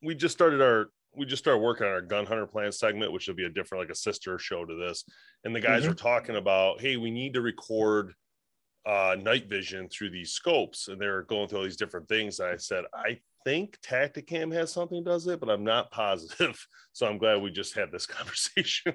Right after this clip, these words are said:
Speaker 1: <laughs>
Speaker 2: Yeah, yeah. So yeah, and depending on the night vision, we use the F T S, uh, and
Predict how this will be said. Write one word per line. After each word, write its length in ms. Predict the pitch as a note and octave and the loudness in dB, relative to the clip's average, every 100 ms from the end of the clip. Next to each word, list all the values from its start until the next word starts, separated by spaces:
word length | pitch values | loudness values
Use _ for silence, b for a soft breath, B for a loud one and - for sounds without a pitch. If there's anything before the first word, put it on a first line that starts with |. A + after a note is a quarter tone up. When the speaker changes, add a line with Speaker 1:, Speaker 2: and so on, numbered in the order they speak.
| - | -2
Speaker 1:
<laughs> 560 | - G3 - F3+ F#3 C#3 | 2 2 4 2 4 8
Speaker 2:
Yeah, 280 | B2+ G#2 A2 | 8 8 6
yeah. 200 | A#2 A2 | 6 6
So 380 | - F3 D3+ C3 - _ _ _ | 6 8 8 8 2 _ _ _
yeah, 160 | C#3+ D#3+ | 2 2
and 80 | C#3+ | 2
depending 340 | C3 E3 F3+ | 2 2 2
on 60 | D3 | 2
the 100 | B2+ | 0
night 260 | A#2+ D#3+ B2 | 0 -2 -2
vision, 520 | B2 A2+ A2+ G#2+ A2+ - | -4 -4 -4 -8 -8 2
we 140 | B2 | 4
use 320 | D3+ C3 A#2 A2+ | 6 6 6 6
the 160 | A#2+ | 6
F 140 | A2+ - | 6 2
T 140 | A#2+ | 4
S, 520 | A#2+ B2+ G#2+ - - _ _ A#2+ | 6 6 4 -2 -8 _ _ -2
uh, 460 | A2 G#2 G2+ F#2+ - - _ _ - | 0 4 4 4 0 -4 _ _ -4
and 560 | A#2+ G#2+ G2+ F#2+ F#2+ | -2 0 -2 -2 -4